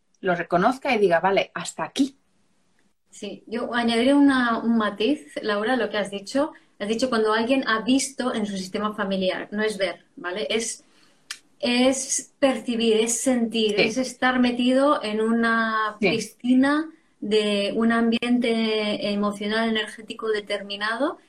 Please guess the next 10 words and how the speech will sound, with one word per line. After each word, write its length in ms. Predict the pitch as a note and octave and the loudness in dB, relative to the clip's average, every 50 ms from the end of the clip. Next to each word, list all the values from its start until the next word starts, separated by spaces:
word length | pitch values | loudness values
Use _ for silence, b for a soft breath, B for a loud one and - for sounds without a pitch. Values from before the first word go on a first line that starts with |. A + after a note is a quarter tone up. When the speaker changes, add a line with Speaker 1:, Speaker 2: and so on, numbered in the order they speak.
| b b | b b
Speaker 2:
Entonces, 300 | - G#3 G#3 G#3 - - | -6 -6 -6 -6 -4 -2
tú 140 | - B3 B3+ | 2 4 4
naces 400 | B3+ B3 B3+ B3+ B3+ A#3 A3+ A3 | 4 4 2 0 0 -2 0 0
allí 460 | G#3 G3+ G3 G3 A3+ C4 E4 F4+ - - | -2 -2 -2 -2 -2 -2 -2 -2 -2 -4
y 120 | F#3 F3+ | -4 -2
no 120 | F#3 G3+ | -2 -2
te 80 | G#3 A3+ | -2 -2
lo 100 | A#3 A3 | -2 -2
cuestionas 500 | A3 G3+ G3+ - - G3+ G#3+ A3+ A3 G#3+ - | -2 -4 -6 -4 -8 -6 -4 -4 -6 -6 -6
porque 460 | F#3+ F3+ - F3+ F3 E3+ E3+ E3+ | -10 -10 -6 -6 -6 -6 -8 -12